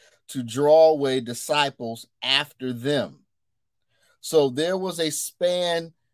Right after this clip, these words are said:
um, in the Dark Ages, uh, Reformation, the departure from the Reformation, including the Dark Ages.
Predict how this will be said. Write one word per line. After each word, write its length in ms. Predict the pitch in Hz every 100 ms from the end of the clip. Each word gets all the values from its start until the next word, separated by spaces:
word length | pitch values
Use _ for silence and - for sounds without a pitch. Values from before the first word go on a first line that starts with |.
| _ -
um, 340 | 143 143 135 131
in 100 | 143
the 100 | 131
Dark 420 | 143 156 156 135
Ages, 520 | 117 107 95 90 -
uh, 240 | 113 117 117
Reformation, 1120 | 101 107 135 147 147 143 147 139 127 101 90 -
the 160 | 120
departure 680 | 110 120 - 156 156 - 147
from 220 | - 143
the 100 | 135
Reformation, 680 | 131 143 143 135 139 139 135
including 380 | 120 - 147 123
the 60 | 113
Dark 380 | 131 127 120 110
Ages. 460 | 98 82 _ -